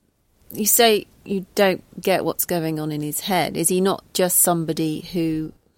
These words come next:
rather than bemoan the fact it's a relatively small club with a relatively small budget, I mean, there's no such thing as a tiny amount of money anymore, but he's not,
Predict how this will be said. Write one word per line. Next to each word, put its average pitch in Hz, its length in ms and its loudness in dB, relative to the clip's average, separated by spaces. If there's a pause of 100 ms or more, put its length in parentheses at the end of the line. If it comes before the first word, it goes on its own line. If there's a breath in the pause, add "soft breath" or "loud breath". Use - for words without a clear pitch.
(100)
rather 196 340 0
than 170 360 -4
bemoan 170 600 0
the 151 80 -8
fact - 360 -4
it's - 300 -2
a 151 60 -2
relatively 147 560 -4
small 143 340 0
club 139 340 -2
with 143 160 -2
a 139 100 0
relatively 139 840 0
small - 400 -2
budget, - 380 -4
I - 40 0
mean, 151 160 2
there's 143 160 0
no 139 120 0
such - 220 -4
thing 135 200 -4
as 131 160 -4
a - 100 -16
tiny 143 280 0
amount - 260 -2
of 131 60 2
money 131 180 -2
anymore, 135 320 -2
but - 140 -4
he's 151 200 0
not, 175 160 0